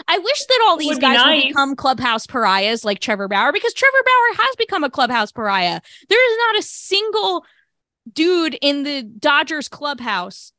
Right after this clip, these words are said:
Speaker 1: who would have said this quote about Trevor Bauer, for example.
Speaker 2: Well, the
Speaker 1: Like,
Speaker 2: Dodgers
Speaker 1: "Oh,
Speaker 2: said
Speaker 1: wait,
Speaker 2: that
Speaker 1: I'm
Speaker 2: was why
Speaker 1: glad
Speaker 2: they
Speaker 1: that
Speaker 2: cut
Speaker 1: Trevor
Speaker 2: him.
Speaker 1: Bauer's back." I don't think any of them would say that at this
Speaker 2: The
Speaker 1: point.
Speaker 2: the Dodgers flat out said he would not be welcome back in the clubhouse. That's why we got rid of him.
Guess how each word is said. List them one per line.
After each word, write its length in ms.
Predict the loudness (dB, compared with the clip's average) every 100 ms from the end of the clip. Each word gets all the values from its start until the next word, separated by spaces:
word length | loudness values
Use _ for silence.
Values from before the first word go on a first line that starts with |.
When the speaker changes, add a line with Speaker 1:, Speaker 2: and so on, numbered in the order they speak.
| _ _ _ _
Speaker 1:
who 200 | 2 2
would 160 | 2 -2
have 100 | -4
said 440 | -2 0 0 0
this 240 | 0 0 -2
quote 380 | -6 -6 -6 -6 -2
about 480 | 2 2 2 -2
Trevor 320 | -4 -4 -2 -2
Bauer, 480 | 0 -2 -4 -14 -20 _ _ _
for 100 | -10
example. 640 | -8 -8 -10 -10 -16 -14 -10
Speaker 2:
Well, 80 |
the 80 | -2
Speaker 1:
Like, 100 | 2 4
Speaker 2:
Dodgers 260 | 6 4 4
Speaker 1:
"Oh, 40 |
Speaker 2:
said 120 | 4
Speaker 1:
wait, 100 | 4
Speaker 2:
that 80 | 2
Speaker 1:
I'm 100 | 2
Speaker 2:
was 80 | 2
why 160 | 4 4
Speaker 1:
glad 200 | 4 2
Speaker 2:
they 60 | 0
Speaker 1:
that 60 | 0
Speaker 2:
cut 60 |
Speaker 1:
Trevor 200 | 2 0
Speaker 2:
him. 60 | -2
Speaker 1:
Bauer's 380 | 0 0 -2 -6
back." 320 | -10 -10 -4
I 80 | -4
don't 140 | -2 -6
think 140 | -2
any 220 | -2 0 -2
of 80 | -4
them 140 | -4
would 120 | -4
say 220 | -4 -2
that 220 | -2 -4 -6
at 100 | -8
this 140 | -10
Speaker 2:
The 120 | -8 -10
Speaker 1:
point. 220 | -12 -20 _ _ -10
Speaker 2:
the 80 | 0
Dodgers 400 | 0 2 0 0
flat 180 | 0 2 4
out 220 | 2 0
said 220 | -6 -6 -2
he 160 | 0 0
would 160 | 0
not 200 | -2 0
be 100 | -2
welcome 320 | -2 -4 -4 -4
back 260 | -4 -4
in 100 | -6
the 80 | -6
clubhouse. 520 | -2 -2 2 0 0
That's 180 | -4 -2
why 140 | 0 0
we 120 | 0
got 160 | 0 2
rid 120 | 0 0
of 140 |
him. 80 | -2